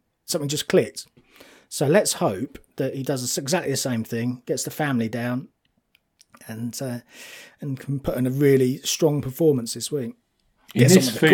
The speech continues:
Speaker 1: course.
Speaker 2: field, he, he's a quality act at a, at a
Speaker 1: Yeah.
Speaker 2: very high price.
Speaker 1: Mm.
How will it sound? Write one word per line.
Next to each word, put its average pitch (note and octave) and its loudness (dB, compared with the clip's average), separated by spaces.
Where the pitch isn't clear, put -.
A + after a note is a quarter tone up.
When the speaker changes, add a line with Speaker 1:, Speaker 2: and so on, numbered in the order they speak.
Speaker 1:
course. B2+ 0
Speaker 2:
field, - -12
he, B2 4
he's B2+ 2
a B2+ 0
quality B2 4
act G2+ 2
at G2+ -4
a, E2+ -4
at F#2 -4
a G2 -2
Speaker 1:
Yeah. F#2 -6
Speaker 2:
very G2 4
high F#2 0
price. G2 -2
Speaker 1:
Mm. A2+ -4